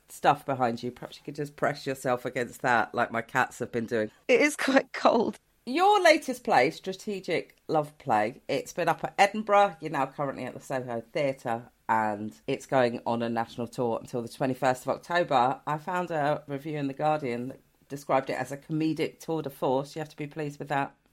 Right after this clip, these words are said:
Speaker 1: right?
Speaker 2: Yeah, that's nice. That's nice. Always nice to know that your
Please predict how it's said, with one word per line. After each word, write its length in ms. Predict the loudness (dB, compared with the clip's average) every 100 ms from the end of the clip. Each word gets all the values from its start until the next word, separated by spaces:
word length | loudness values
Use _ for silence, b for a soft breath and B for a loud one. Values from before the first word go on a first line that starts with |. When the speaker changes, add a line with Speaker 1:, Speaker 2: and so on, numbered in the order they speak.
| -6
Speaker 1:
right? 300 | -4 -4 -8 _ b b b 0
Speaker 2:
Yeah, 480 | 6 8 8 6 6
that's 260 | 2 0
nice. 440 | 0 0 0 -4 _
That's 140 | -10 -4
nice. 380 | -2 -4 -6 -18 _ 2
Always 140 | 6
nice 240 | 6 6 6
to 100 | 4
know 220 | 6 4
that 80 | 4
your 400 | 4 4 2